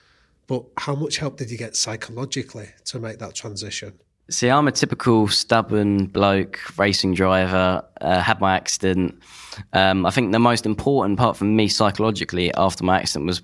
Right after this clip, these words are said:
Speaker 2: watching the incident multiple times when I was in hospital. Obviously, it was broadcast live on I T V four, so instantly things start popping up on YouTube,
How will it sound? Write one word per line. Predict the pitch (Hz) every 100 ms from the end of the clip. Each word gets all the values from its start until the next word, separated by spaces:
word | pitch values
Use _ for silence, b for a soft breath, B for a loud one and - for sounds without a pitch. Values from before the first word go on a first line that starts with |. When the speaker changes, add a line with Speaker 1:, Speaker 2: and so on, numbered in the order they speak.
| -
Speaker 2:
watching | 98 98 - 95 92
the | 92
incident | 95 92 - 95 87 78 - _ _ -
multiple | 87 95 92 - -
times | 98 92
when | 87
I | 92
was | 90
in | 92
hospital. | 90 - - 78 - B B B -
Obviously, | 98 - 95 90 87 B -
it | 98
was | 87
broadcast | - 101 90 90 87
live | 95 92 87
on | 90
I | 85
T | 82
V | 85
four, | 85 87 87 82
so | -
instantly | 92 92 - 76 82 85 85
things | - 90 85
start | 80 -
popping | 87 90
up | 85
on | 87
YouTube, | 87 87 - 85 85 85